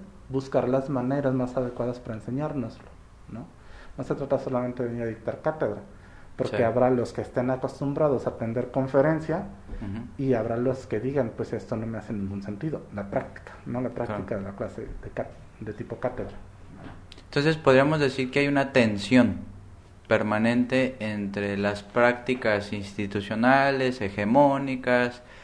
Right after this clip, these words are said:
Speaker 2: universitarias, de cierto, este, ámbito citadino, con todas las prácticas y toda esta cuestión, eh, comunales, comunitarias, que se enfrentan, que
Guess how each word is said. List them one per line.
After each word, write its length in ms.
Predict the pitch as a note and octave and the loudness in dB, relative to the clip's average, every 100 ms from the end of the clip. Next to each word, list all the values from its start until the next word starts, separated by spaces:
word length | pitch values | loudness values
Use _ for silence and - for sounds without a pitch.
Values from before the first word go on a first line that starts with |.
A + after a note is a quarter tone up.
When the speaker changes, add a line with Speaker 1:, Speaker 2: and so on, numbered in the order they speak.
| - - | -20 -4
Speaker 2:
universitarias, 1300 | A2+ A2 G#2 G#2 G2+ G#2 B2+ C3+ C3+ B2+ B2+ B2+ B2 G#2 | 4 6 8 6 6 6 10 10 10 8 8 8 6 6
de 200 | F#2+ F#2 | 4 2
cierto, 1160 | - A2 G#2+ G#2 G#2+ G2+ G2 F2+ E2+ E2+ - - | 6 8 8 6 2 4 4 2 0 -4 -6 -6
este, 440 | E2+ E2 - F#2 F#2 | -6 -6 -8 0 4
ámbito 640 | G#2+ G#2+ G2+ G2 F2+ F#2 | 4 4 2 0 2 0
citadino, 760 | F#2 F#2+ A2+ B2 E3 D#3 F3 G3+ - - - - - | -2 4 6 8 6 4 4 0 -10 -16 -16 -20 -2
con 440 | - C3 D3 D#3 D3+ | 8 10 10 8 8
todas 260 | B2+ B2+ | 10 12
las 160 | C3 B2+ | 10 6
prácticas 840 | - C3+ C3 C3+ B2+ C3 C3 B2+ G2+ | 8 8 8 4 4 8 8 6 0
y 140 | F#2+ | -4
toda 240 | - A2 | 0 2
esta 160 | A2 A#2 | 4 2
cuestión, 640 | A2+ - B2 B2+ C3 B2+ - | -2 2 6 6 4 -2 -4
eh, 460 | F#2+ F#2+ F#2+ F#2 - | -4 -2 -4 -6 -4
comunales, 600 | G2+ G#2+ A#2+ C#3+ C#3 C#3 | -2 4 6 6 6 2
comunitarias, 680 | A2+ G#2+ A2+ A2+ D3 D#3+ F3 | -2 0 4 8 8 8 4
que 160 | A2+ | 0
se 100 | G2+ | 0
enfrentan, 640 | G#2 G#2 D3 D#3+ D3 E3 G3 | -2 0 2 2 2 -2 0
que 200 | F#2+ | -2